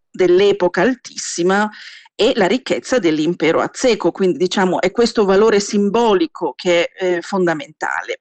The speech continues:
Peraltro una copia è conservata al Museo di Antropologia di Città del Messico ed è una tappa obbligatoria per tutti i turisti che, eh, si recano in questo stupendo museo.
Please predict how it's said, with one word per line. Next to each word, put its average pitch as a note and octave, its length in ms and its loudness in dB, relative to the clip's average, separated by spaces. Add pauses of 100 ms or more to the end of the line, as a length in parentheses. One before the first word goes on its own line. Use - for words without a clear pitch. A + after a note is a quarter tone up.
(120)
Peraltro G#3+ 420 0
una F#3 120 -2
copia F3+ 320 -4
è G3 40 -6
conservata F3 840 -2 (480)
al G3 220 2
Museo G#3 400 2
di E3+ 100 0
Antropologia F3 800 0
di C3+ 140 -6
Città - 300 -4
del C4 180 4
Messico A3+ 720 2 (280)
ed A#3 180 0
è - 60 0
una F#3+ 200 4
tappa - 280 -2
obbligatoria F3+ 800 2
per F3+ 220 -2
tutti G3 260 -8
i F#3+ 40 -8
turisti F3 720 -2 (280)
che, F#3+ 260 2
eh, F#3+ 180 4
si G3+ 200 0
recano F3+ 280 2
in E3+ 60 0
questo F3+ 280 -2
stupendo D3+ 440 -4
museo. - 460 -2